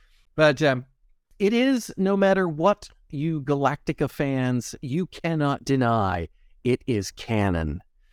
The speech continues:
<laughs> You may want it not to be, but it is.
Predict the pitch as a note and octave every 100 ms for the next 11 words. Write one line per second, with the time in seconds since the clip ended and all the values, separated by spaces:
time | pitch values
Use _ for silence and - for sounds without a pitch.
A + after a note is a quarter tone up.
0 | _ - - A#2 A#2+ C#3+ D3 - - -
1 | - - - _ _ _ _ C3 E3+ F#3+
2 | F#3+ F3+ F3+ E3 C#3 C#3+ C3+ C#3 B2+ B2+
3 | B2 A2+ _ _ _ _ - C3+ B2 G2
4 | G2+ E2 D#2+ F2 F2+ - -